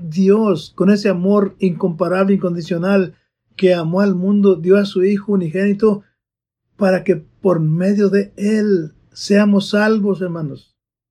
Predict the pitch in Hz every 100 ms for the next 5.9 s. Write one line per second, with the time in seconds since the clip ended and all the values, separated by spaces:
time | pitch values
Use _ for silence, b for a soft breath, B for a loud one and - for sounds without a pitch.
0 | _ _ _ - 202 196 196 214 208 b
1 | b 190 208 240 226 202 190 160 185 185
2 | 214 220 220 196 156 _ _ _ _ _
3 | _ _ _ _ - 175 214 233 190 208
4 | 208 208 180 156 - 165 202 202 180 190
5 | 196 190 185 170 208 208 185 - _